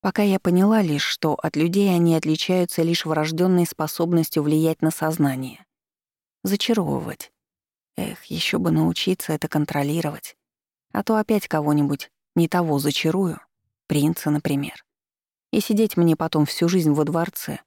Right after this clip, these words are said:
у него под боком. Хотя нет. Если верить книге, после определенных, эм, действий чары спадут.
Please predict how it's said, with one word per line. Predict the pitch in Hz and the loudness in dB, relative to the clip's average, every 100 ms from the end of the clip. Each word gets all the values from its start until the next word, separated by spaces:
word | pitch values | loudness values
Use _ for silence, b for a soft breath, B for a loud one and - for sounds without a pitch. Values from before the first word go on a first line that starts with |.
| - | 0
у | |
него | 160 156 147 | 2 4 2
под | - 165 | 0 0
боком. | 165 147 - 131 175 _ _ _ _ _ _ _ _ _ _ | 0 -2 -4 -6 -6 _ _ _ _ _ _ _ _ _ _
Хотя | _ 202 - 92 | _ -8 -4 -2
нет. | 82 - - - _ _ _ _ | -2 -4 -16 -20 _ _ _ _
Если | 170 170 - 160 | 0 0 0 0
верить | 160 160 143 - | 2 2 0 -4
книге, | - 180 208 180 135 - | 0 4 4 4 -2 -6
после | 143 - 147 | -6 -2 -2
определенных, | 139 147 156 160 156 147 139 - _ _ _ _ | -2 -2 0 2 2 0 -4 -12 _ _ _ _
эм, | - 156 143 135 - - - | -4 -2 -2 -4 -8 -12 -8
действий | - 170 175 165 - 139 135 | 0 2 2 0 -4 -4 -4
чары | - 151 139 | -4 -2 -2
спадут. | 135 - 151 151 - - | -2 -4 -2 -2 -6 -18